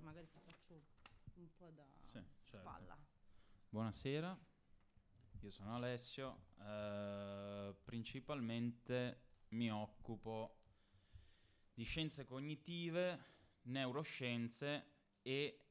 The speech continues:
Speaker 2: eh, di human computer interaction,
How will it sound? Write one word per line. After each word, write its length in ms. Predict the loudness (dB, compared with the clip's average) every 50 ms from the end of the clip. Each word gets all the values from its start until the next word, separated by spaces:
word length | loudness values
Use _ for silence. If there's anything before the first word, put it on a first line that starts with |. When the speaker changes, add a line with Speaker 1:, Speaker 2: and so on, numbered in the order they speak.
| -12
Speaker 2:
eh, 920 | -4 -2 0 2 2 2 2 2 2 0 0 0 0 0 0 -2 -2 -4 -4
di 680 | -4 -4 -2 0 0 0 0 -2 -2 -4 -4 -4 -6 -6 -8 -12 -18 -20 -20 -6 2
human 360 | 6 6 6 6 6 4 2
computer 500 | 0 -2 -2 -2 -2 -4 -2 -2 0 0
interaction, 840 | 0 0 -2 -4 -6 -6 -8 -10 -12 -14 -10 -8 -6 -4 -4 -4 -6